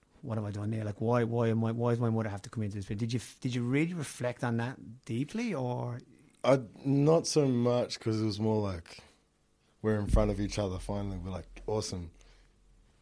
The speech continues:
Speaker 2: Like, 'cause last time, the, that first, when we seen each other depart, it was very emotional. And then we see each other, and it's just like, "Yes," you know, and we just start talking
Speaker 1: Yeah.
Speaker 2: absolute crap, you know?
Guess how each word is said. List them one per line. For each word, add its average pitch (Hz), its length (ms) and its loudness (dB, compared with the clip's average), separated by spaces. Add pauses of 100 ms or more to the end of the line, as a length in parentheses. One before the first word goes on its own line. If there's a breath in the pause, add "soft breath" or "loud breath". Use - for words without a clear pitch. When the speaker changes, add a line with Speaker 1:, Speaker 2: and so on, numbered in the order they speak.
(200)
Speaker 2:
Like, 101 280 0
'cause 104 180 0
last 113 260 4
time, 104 200 -2
the, 101 360 -2
that 95 280 -4
first, 113 380 2 (120)
when 101 200 -4
we 101 100 -4
seen 110 280 0
each 98 160 -2
other 95 120 -6
depart, 85 540 -6
it 80 60 -14
was - 280 -14 (840 soft breath)
very 92 200 -8
emotional. 82 500 -10
And - 520 -18
then 110 120 2
we 104 60 4
see 104 200 4
each 101 160 2
other, 92 280 4 (220)
and 92 80 -6
it's - 200 -6
just - 140 -8
like, - 220 -10
"Yes," - 380 -10 (100)
you 101 80 -10
know, 101 100 -6
and 107 200 -4
we 104 80 -4
just 98 160 -8
start 92 240 -6
talking 95 540 -8 (560 loud breath)
Speaker 1:
Yeah. 123 80 -10 (180)
Speaker 2:
absolute 92 360 -8
crap, 95 340 -6 (400 loud breath)
you 107 100 -6
know? 117 140 2